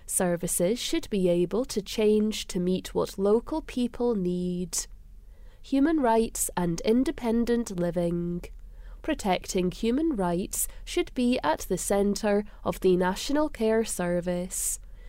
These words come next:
Human rights are the basic rights and freedoms that belong to every person in the world.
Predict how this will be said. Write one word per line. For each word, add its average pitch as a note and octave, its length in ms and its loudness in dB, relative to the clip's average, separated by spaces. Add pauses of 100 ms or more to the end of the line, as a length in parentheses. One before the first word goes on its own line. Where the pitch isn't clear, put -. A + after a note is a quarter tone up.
(160)
Human F#3 380 2
rights F3+ 500 0
are F3+ 180 0
the F3+ 280 0
basic A#3+ 520 0
rights G3+ 520 2
and D4 220 2
freedoms G3+ 760 2 (240)
that - 240 0
belong F3+ 540 2
to F#3 360 0
every F#3+ 400 -2
person B3 580 2
in B3+ 200 2
the C4 80 6
world. F3+ 760 0